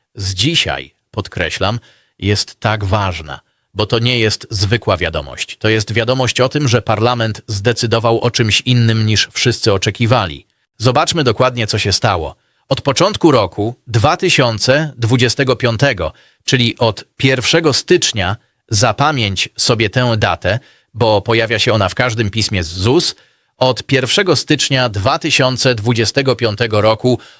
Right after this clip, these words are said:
obowiązują nowe zasady świadczeń. Ale nieoczywiste jest to, co się działo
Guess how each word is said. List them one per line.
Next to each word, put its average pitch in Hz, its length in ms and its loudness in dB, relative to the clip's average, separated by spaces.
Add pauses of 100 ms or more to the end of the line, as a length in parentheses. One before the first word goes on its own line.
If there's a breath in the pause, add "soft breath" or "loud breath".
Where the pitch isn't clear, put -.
(140 loud breath)
obowiązują 160 880 2
nowe 160 680 2
zasady 117 600 0
świadczeń. 117 720 -4 (380)
Ale 175 420 2
nieoczywiste 143 680 0
jest - 340 -4
to, 180 180 0
co 185 140 -2
się 147 160 2
działo 139 540 2